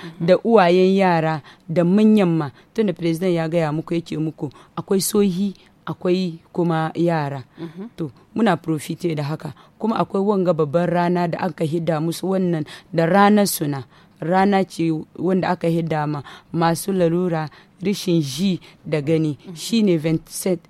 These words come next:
Speaker 2: vingt-sept
Speaker 1: Shi ne
Speaker 2: juin.
Speaker 1: kwarai ko biki
Speaker 2: To, shi
Speaker 1: na ishirin da bakwai ga wannan watan.
Speaker 2: To, shi ne yanzu muka fara
Speaker 1: Mhm.
Speaker 2: sensibilisation kin da, eh, micro kin nan naku. Muna zan ki yi kaman, eh, sensibilisation bisa kan
Speaker 1: Kuna wayar
Speaker 2: group
Speaker 1: da
Speaker 2: na
Speaker 1: kai.
Speaker 2: WhatsApp.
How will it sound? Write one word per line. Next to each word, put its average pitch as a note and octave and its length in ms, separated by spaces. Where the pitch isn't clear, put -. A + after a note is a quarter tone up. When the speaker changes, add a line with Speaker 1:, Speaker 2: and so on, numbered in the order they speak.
Speaker 2:
vingt-sept E3+ 460
Speaker 1:
Shi F3+ 60
ne G#3 100
Speaker 2:
juin. D3+ 280
Speaker 1:
kwarai F3+ 240
ko E3+ 200
biki E3 280
Speaker 2:
To, F#3+ 100
shi D#3+ 200
Speaker 1:
na E3+ 180
ishirin E3+ 460
da D#3+ 80
bakwai E3 260
ga D#3+ 160
wannan D#3+ 320
watan. C#3+ 220
Speaker 2:
To, F#3 280
shi B3 260
ne G#3 160
yanzu F3 180
muka F#3+ 280
fara F3 380
Speaker 1:
Mhm. D#3+ 40
Speaker 2:
sensibilisation E3 920
kin E3+ 200
da, D#3+ 520
eh, - 240
micro F#3 600
kin G3 220
nan F#3 180
naku. F3 420
Muna G3+ 320
zan G3+ 200
ki G#3 120
yi G3+ 240
kaman, F3+ 500
eh, F3 240
sensibilisation E3+ 840
bisa F#3 240
kan F3 300
Speaker 1:
Kuna E3+ 220
wayar E3 140
Speaker 2:
group G#3+ 200
Speaker 1:
da F3+ 60
Speaker 2:
na F#3 140
Speaker 1:
kai. F#3 80
Speaker 2:
WhatsApp. F#3+ 360